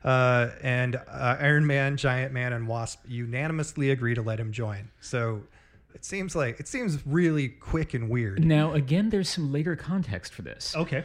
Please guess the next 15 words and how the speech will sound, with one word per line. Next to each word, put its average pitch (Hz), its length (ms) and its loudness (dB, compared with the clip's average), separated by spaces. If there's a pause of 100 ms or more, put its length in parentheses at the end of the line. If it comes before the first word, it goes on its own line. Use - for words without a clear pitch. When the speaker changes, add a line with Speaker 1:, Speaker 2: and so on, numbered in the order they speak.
(140)
Speaker 2:
There's 143 360 2
a 143 60 0
two - 220 -6
thousand 185 280 -4
five 165 260 -6
series, 156 520 -4 (100)
uh, 120 180 -4
called 139 260 -4
Avengers: 147 540 0
Earth's 156 260 -6
Mightiest 127 380 -4
Heroes, 143 400 -2
which 117 140 -8
has 135 240 -4
a, 147 140 -6